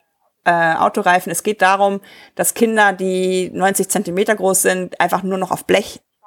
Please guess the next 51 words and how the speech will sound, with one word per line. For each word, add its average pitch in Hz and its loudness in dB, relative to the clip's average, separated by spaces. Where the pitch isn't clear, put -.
scha-, - 0
schauen 208 2
und 175 -2
sich 180 -4
nicht 233 0
frei 220 0
bewegen 208 0
können, 196 0
weil 180 0
sie 170 -4
immer 185 0
nur 185 -2
bis 170 -2
zur 190 -4
nächsten 175 -4
Ecke - -6
kommen. 202 -6
Und 185 -8
da 180 0
muss 175 -2
man 180 -2
wieder 170 2
gucken. 294 -2
Und 196 -4
ich 196 0
glaube, 196 2
das 202 2
ist 226 -4
halt 202 0
was, 202 -2
wenn 180 0
wir 175 -2
da 185 4
eine 202 0
Gleichberechtigung 226 -2
hätten, 254 -4
dass 190 0
jeder 202 0
Mensch 185 -4
wichtig - -4
ist, - -2
und 175 -4
zwar 175 2
nicht 202 -2
nur 202 2
der 180 4
Mensch, 185 0
der 175 2
ein 170 -4
Auto 208 0
hat, - -4